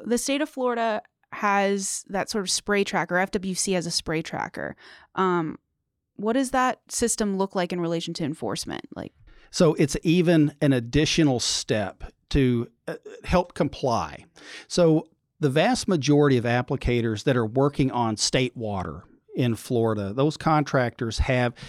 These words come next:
Speaker 2: G P S tied to their spray wand.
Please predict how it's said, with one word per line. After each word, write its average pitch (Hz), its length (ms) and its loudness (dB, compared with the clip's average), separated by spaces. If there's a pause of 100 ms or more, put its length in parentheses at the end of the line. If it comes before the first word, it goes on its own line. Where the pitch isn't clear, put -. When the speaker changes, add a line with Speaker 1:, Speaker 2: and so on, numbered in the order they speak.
(180)
Speaker 2:
G 165 200 2
P 185 260 4
S 113 440 0 (220)
tied 135 480 2
to 143 100 4
their 117 240 2
spray 110 340 -2
wand. 78 500 -6